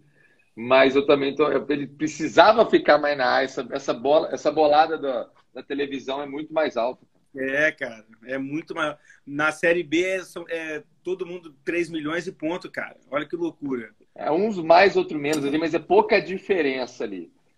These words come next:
Speaker 1: né? Do, pega os principais ali, dá um pouquinho a mais, mas assim, é pouca diferença.
Speaker 2: Aliás, começaram bem lá na Série B, hein?
Speaker 1: É, eu quero, a gente vai dar uma palhinha rapidinho da Série B, ô Presídio, mas, mas é jogo rápido, porque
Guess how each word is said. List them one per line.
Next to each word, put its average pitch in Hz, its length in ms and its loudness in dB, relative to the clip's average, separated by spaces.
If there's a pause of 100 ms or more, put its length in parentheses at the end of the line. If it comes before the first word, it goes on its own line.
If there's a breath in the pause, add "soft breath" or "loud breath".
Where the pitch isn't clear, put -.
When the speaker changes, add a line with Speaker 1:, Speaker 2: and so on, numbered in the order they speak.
(120)
Speaker 1:
né? 131 220 -2
Do, 117 300 -8
pega 151 220 0
os 151 80 -8
principais 143 540 0
ali, 139 140 0
dá 147 100 0
um 139 60 -4
pouquinho 131 360 -6
a 120 40 -2
mais, 135 380 2
mas 139 180 -8
assim, 135 320 -10
é 95 40 -16
pouca - 380 -6
diferença. 85 440 -10 (540)
Speaker 2:
Aliás, 135 560 0
começaram 185 680 4
bem 185 240 8
lá 190 80 8
na 185 120 6
Série 180 260 6
B, 160 280 8
hein? 170 120 0
Speaker 1:
É, 196 100 10
eu 196 80 6
quero, 214 220 10
a 170 40 6
gente 202 120 0
vai 220 100 6
dar 208 100 6
uma 220 80 8
palhinha 190 400 0
rapidinho 180 400 -6
da 170 100 -8
Série 156 300 -6
B, 180 240 2
ô 151 100 -2
Presídio, 120 420 -8
mas, 147 180 -2
mas 165 140 -2
é 156 80 -2
jogo 185 280 -6
rápido, 156 460 0
porque 151 340 -8